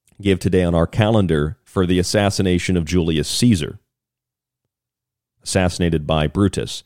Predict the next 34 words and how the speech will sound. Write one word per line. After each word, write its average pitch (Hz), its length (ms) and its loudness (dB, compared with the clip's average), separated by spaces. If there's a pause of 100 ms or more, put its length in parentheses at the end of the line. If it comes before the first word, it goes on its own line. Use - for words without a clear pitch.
(440)
which 92 180 -2
is 92 120 0
why 92 360 2
Senator 98 340 0
Lindsey 92 320 0
Graham 107 380 0
said, 85 460 -2 (760)
"Too 101 100 0
bad 98 220 2
there 92 140 2
isn't 90 260 0
a 82 40 -2
Brutus," 87 680 0 (240)
or 82 180 0
he 95 140 -2
asked 92 320 -2
the - 80 -6
question, 82 680 -2 (160)
"Is 123 220 0
there 101 120 0
not 110 260 2
a 104 60 -2
Brutus 76 560 -4 (280)
in 90 140 -2
Russia?" 80 520 0 (880)
hoping 98 320 2
that 87 340 0 (240)
a 87 80 0
Brutus 90 720 0 (320)
would 87 180 0
step 95 260 0
forward 87 440 2
and 82 180 -2
assassinate 87 800 -2